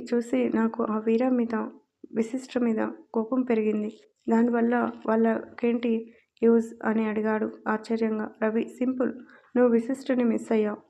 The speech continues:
అందుకు కారణం వీర. ఆబ్వియస్‌గా నీకు వీర అంటే కోపం. So, వీర విశిష్టల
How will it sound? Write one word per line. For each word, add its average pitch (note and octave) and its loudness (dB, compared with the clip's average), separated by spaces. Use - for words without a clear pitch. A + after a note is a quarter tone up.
అందుకు B3 0
కారణం B3 0
వీర. A3 2
ఆబ్వియస్‌గా A#3 2
నీకు A3+ 0
వీర A#3 4
అంటే A#3 0
కోపం. G#3+ -2
So, A#3 0
వీర B3+ 2
విశిష్టల A#3 0